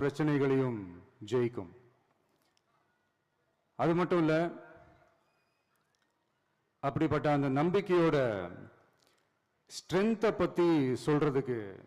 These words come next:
பைபிள்ல நிறைய கதைகள் இருக்கு, அதை படிக்காதவங்க படிச்சு பாருங்க.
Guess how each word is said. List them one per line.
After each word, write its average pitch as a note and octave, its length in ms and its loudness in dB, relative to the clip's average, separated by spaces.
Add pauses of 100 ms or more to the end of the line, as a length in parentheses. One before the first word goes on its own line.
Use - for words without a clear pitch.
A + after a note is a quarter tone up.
(1200)
பைபிள்ல F3+ 400 0 (120)
நிறைய D#3+ 220 2 (140)
கதைகள் C#3+ 460 2
இருக்கு, G2+ 280 -10 (240)
அதை A2 200 -8
படிக்காதவங்க B2+ 680 -2
படிச்சு B2 340 -6
பாருங்க. F#2+ 300 -8